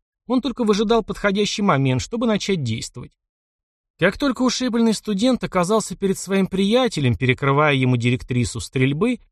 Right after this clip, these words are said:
он ринулся к крыльцу, выхватывая пистолет из наплечной кобуры. Так ему было удобнее работать, и оружие под рукой не мешает.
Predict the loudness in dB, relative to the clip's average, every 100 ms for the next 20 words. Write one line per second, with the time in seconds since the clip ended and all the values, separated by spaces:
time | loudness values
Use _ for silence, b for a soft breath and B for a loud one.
0 | _ -2 2 2 2 0 -2 -6 -2 -2
1 | -2 -4 -2 0 2 0 2 0 -2 -2
2 | -4 0 0 0 -2 0 0 -2 -8 -4
3 | -4 -2 0 0 -2 -4 _ _ _ _
4 | _ _ 0 0 0 2 2 0 2 2
5 | 2 2 0 -4 -8 -2 0 2 0 -2
6 | -2 -2 -2 -2 0 2 2 0 -2 -4
7 | -8